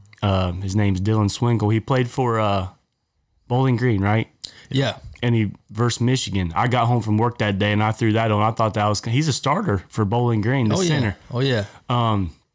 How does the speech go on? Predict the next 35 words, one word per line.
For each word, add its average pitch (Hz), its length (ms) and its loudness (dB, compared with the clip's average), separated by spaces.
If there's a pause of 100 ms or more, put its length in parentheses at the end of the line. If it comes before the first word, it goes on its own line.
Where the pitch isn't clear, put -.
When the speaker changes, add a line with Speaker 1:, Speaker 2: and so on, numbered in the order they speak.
(420)
Speaker 1:
seven-footer 131 720 0
from 104 540 0
Southern 120 360 0
Ohio, 101 580 0 (220)
playing 110 260 2
on, 101 280 0
playing 123 220 2
against 110 320 0
Michigan. 107 500 0 (120)
I - 40 -4
mean, 101 220 0
I, 101 220 0
I - 20 2
watched 107 320 -2
that. 117 260 0
I 110 60 0
mean, 110 140 0
that's 120 160 -2
pretty 101 220 0
cool 107 200 -2
just 95 200 -6
to 92 60 -6
see 107 160 0
him 107 180 2
out 110 200 0
there. 85 280 -8
Speaker 2:
Yeah. 113 280 0 (520)
He, - 180 -8
um, 107 580 0 (320)
he's 127 320 0
gonna 135 240 2
play 127 240 2
a 117 40 2
significant 107 640 -2
role 110 380 -2